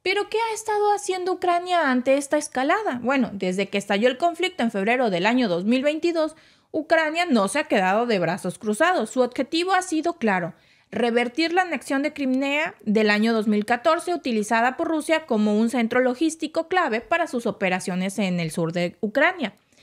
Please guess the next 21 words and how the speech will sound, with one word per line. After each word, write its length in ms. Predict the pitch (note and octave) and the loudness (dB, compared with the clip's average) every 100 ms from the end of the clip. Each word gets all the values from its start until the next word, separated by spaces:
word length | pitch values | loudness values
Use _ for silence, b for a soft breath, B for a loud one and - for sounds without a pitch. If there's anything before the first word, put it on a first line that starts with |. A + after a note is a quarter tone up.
| b b b | b b b
Los 280 | C4+ D4+ D#4+ | 0 2 2
informes 520 | F4 E4 G#4 G#4 A4 | -4 -2 0 -2 -2
sobre 260 | E4+ B3 G#3 | -2 0 2
las 220 | G3+ G#3+ | 0 -2
pérdidas 500 | - D#4 F#4 F4+ C#4+ | 0 0 2 0 0
rusas 340 | B3+ B3 A3 | 0 0 -2
en 220 | G3+ F#3 G3 | 0 0 2
el 140 | G3+ | 4
mar 240 | A3+ D#4+ G4+ _ | 4 2 -2 _
son 260 | - B3 B3+ | -2 0 0
significativos. 960 | C#4+ C#4 C#4 B3+ A#3 C#4+ F4+ D4 - b b b - | -2 -4 -4 0 -2 0 -2 -2 -6 b b b -8
Solo 280 | - D#4+ F#4+ G4+ | 2 2 2 -2
en 80 | G4 | 0
marzo, 380 | F#4 D4+ A3 - | 0 0 -2 -2
Ucrania 520 | A#3+ B3+ A#3 B3 C#4 | -2 2 2 2 2
logró 320 | A#3+ G3+ A3+ | 2 2 2
asestar 600 | B3+ C#4 C#4+ - A#3 A#3+ | 2 0 -6 -2 -2 0
golpes 440 | C4+ C4+ E4+ E4 | 0 0 -4 -6
contundentes 1040 | - E4+ E4+ E4+ F4 F4 F#4 D4+ A3+ G3+ - | -2 -2 -2 -4 -6 -2 0 0 -4 -6 -4
como 320 | G3 G3+ G3 | -2 0 2
el 240 | F3+ E3 | 0 -2